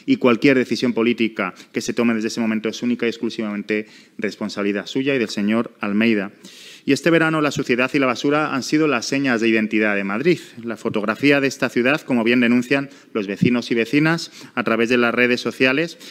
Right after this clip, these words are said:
y también los visitantes, por cierto, y la única respuesta que han sabido dar es la pasividad y la inoperancia.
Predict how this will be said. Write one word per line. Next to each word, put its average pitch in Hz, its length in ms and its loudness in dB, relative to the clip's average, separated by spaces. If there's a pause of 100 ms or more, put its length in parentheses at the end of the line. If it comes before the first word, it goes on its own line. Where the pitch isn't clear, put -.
(140)
y 143 80 2
también 135 300 2
los 156 80 4
visitantes, 151 480 0
por 139 160 2
cierto, 165 300 4
y 127 40 6
la 147 80 4
única 165 220 0
respuesta 135 560 -2
que 120 100 2
han 123 80 4
sabido 131 380 4
dar 117 180 2
es 117 220 0
la 113 100 2
pasividad 113 580 2 (280)
y 113 100 2
la 117 180 4
inoperancia. 107 680 0